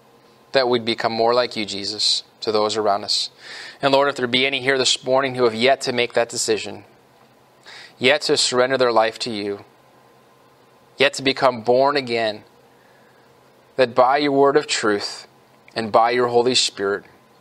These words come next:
you'd be convicting them of their sin, their need to surrender their life to you,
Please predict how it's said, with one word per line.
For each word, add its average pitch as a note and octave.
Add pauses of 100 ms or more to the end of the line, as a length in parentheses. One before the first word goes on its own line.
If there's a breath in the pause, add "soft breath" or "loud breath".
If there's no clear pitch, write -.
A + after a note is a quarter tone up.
(380)
you'd A2+
be A#2
convicting B2+
them C3
of B2
their B2+
sin, G2+ (320)
their B2+
need C3+
to C#3
surrender C3
their B2+
life A2
to A#2+
you, G2